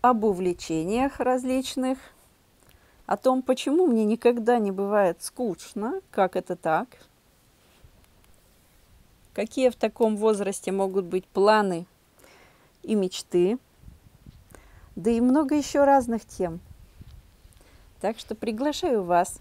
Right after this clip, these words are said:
на свой канал, если вам это интересно, если вам есть что рассказать, пишите мне. Буду очень рада. Ну, а сейчас посмотрите, какие тут резные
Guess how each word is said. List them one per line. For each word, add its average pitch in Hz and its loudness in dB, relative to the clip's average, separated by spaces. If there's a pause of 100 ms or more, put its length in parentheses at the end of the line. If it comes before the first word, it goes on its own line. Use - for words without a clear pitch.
(160)
на 202 -2
свой 214 2
канал, 254 -2 (720)
если 214 -2
вам 185 0
это 175 -6
интересно, 214 -2
если 226 -4
вам 233 2
есть 277 -4
что 233 0
рассказать, 196 -2 (280)
пишите 240 -2
мне. 240 -2 (720)
Буду 214 -2
очень 320 0
рада. 180 2 (1800)
Ну, 202 -6
а 302 -2
сейчас 233 -2
посмотрите, 180 -6
какие 170 -6
тут 160 -14 (2000)
резные 185 -2